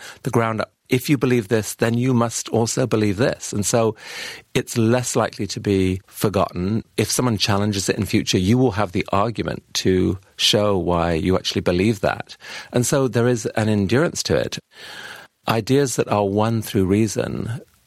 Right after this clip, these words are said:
can really shape history over the long time. You know, you,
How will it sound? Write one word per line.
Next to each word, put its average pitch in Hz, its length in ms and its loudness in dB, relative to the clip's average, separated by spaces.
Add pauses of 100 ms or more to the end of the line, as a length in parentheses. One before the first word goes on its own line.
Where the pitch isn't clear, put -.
(180)
can 127 180 2
really 123 180 2
shape 107 300 0
history 101 500 0
over 113 280 0
the 107 120 0
long 101 420 0
time. 92 420 -2
You 95 100 -2
know, 90 160 2
you, 101 320 0